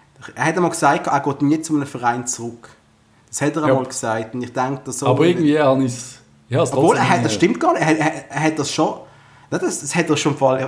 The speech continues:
Speaker 1: schaue jetzt gerade seine Karriere an und er ist
Speaker 2: Al-Ahly.
Speaker 1: zugegangen zu Al-Ahly, von dem her
Speaker 2: Ja.
Speaker 1: hat er da sich schon selber verarscht eigentlich.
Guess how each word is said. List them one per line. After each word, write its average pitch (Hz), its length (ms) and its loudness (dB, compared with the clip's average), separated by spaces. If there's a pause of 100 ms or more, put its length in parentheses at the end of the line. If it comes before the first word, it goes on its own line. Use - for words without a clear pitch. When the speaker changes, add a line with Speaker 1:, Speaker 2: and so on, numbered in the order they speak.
Speaker 1:
schaue 156 120 2
jetzt 147 120 -4
gerade 165 200 0
seine 180 140 -2
Karriere 190 460 -2
an 196 320 -4 (380)
und 139 180 -4
er 165 200 2
ist 107 80 -4
Speaker 2:
Al-Ahly. 107 140 -2
Speaker 1:
zugegangen 196 500 2
zu 185 180 2
Al-Ahly, 135 460 2 (300)
von 139 140 -4
dem 160 220 4
her 147 240 4
Speaker 2:
Ja. 127 60 -6 (440)
Speaker 1:
hat 131 180 -2
er 135 60 -6
da 131 180 0
sich 131 220 -6
schon 160 220 -2
selber 180 440 0
verarscht 185 400 -4
eigentlich. 143 340 -6